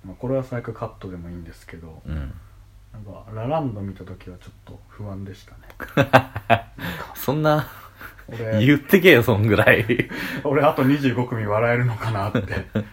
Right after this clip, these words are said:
Speaker 1: ちょっと不安でしたね。
Speaker 2: 言ってけよ、そんぐらい。ビビん、なんでそんなんでビビんの？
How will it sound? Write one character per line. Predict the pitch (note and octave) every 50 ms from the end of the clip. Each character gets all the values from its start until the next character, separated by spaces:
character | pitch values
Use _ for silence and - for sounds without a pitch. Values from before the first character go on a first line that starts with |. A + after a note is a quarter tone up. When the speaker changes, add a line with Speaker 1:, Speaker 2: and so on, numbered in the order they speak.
| - - -
Speaker 1:
ち | - C#3+
ょ |
っ | -
と | - G#2
不 | - - G2 F#2+
安 | F#2 F#2 F#2+
で | F#2 G2
し | - -
た | - F2+
ね。 | F2 - - - - - -
Speaker 2:
言 | - B2+ C3
っ |
て | - - - - D#3+
け | - F#3+
よ、 | E3+ B2+ A2+
そ | G#2+ A2+ G#2
ん | G#2 G#2+ A#2
ぐ | A2+ G2+ C3 G#2+
ら | A2
い。 | A2 A#2+ G#2
ビ | G2+ A#2 C#3 C3+
ビ | C#3+ F3 F#3
ん、 | F3+ D#3+
な | C3+ D#3+
ん | D#3+ D#3+
で | E3 D#3+
そ | - D#3+
ん | D#3 D3+
な | D#3+ D3+
ん | B2+
で | G#2+
ビ | G#2 G#2+ G#2
ビ | G2+ G#2 G2+
ん | G2
の？ | F2